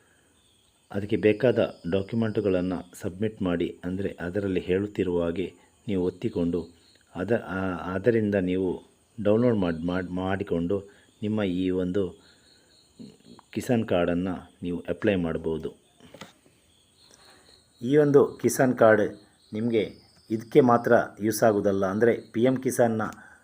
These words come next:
ಸಮ್ಮಾನ್ ನಿಧಿಯ ಹತ್ತೊಂಬತ್ತನೇ ಕಂತಿನ ಹಣ ಬರಲಿಕ್ಕೆ ಮಾತ್ರ ಇದು ಉಪಯೋಗ ಆಗೋದಲ್ಲ. ಆದರೆ ನಿಮಗೆ ಬಾಕಿ ಎ-, ಕಿಸಾನ್ ಕ್ರೆಡಿಟ್ ಲೋನ್ ಆಗಲಿ, ಅಂದರೆ ಕೆ ಸಿ ಸಿ ಲೋನ್ ಆಗಲಿ, ಇನ್ನಿತರ ಯಾವುದೇ ಸರ್ಕಾರಿ ಸಂಬಂಧಿತ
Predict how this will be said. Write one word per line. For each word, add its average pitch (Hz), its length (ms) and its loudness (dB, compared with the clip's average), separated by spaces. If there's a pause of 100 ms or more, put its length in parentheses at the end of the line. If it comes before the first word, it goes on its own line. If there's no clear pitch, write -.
(580)
ಸಮ್ಮಾನ್ 117 380 4
ನಿಧಿಯ 107 360 4
ಹತ್ತೊಂಬತ್ತನೇ 117 560 0
ಕಂತಿನ 113 340 -2
ಹಣ 104 180 -4 (460)
ಬರಲಿಕ್ಕೆ 110 420 2
ಮಾತ್ರ 107 300 0 (480)
ಇದು 117 160 -2
ಉಪಯೋಗ 104 460 4
ಆಗೋದಲ್ಲ. 95 480 4 (460)
ಆದರೆ 117 340 2 (460)
ನಿಮಗೆ 117 340 2 (600)
ಬಾಕಿ 110 440 2 (300)
ಎ-, 92 140 -2 (140)
ಕಿಸಾನ್ 135 360 2
ಕ್ರೆಡಿಟ್ 110 340 4
ಲೋನ್ 104 220 4
ಆಗಲಿ, 92 280 -2 (220)
ಅಂದರೆ 98 200 -4
ಕೆ 107 180 2
ಸಿ 110 140 -2
ಸಿ 123 140 2
ಲೋನ್ 101 240 2
ಆಗಲಿ, 92 300 -4 (420)
ಇನ್ನಿತರ 135 440 4
ಯಾವುದೇ 107 400 4
ಸರ್ಕಾರಿ 120 480 0
ಸಂಬಂಧಿತ 104 520 -4